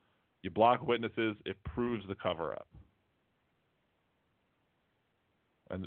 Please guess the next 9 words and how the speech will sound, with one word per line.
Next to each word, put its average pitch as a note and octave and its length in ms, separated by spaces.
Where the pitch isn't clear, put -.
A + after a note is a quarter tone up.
that's F#2+ 200
just, F#2+ 140
anybody B2 480
who A#2+ 140
votes G2+ 320
to G#2 60
block F#2+ 380
witnesses E2+ 500
is G2 100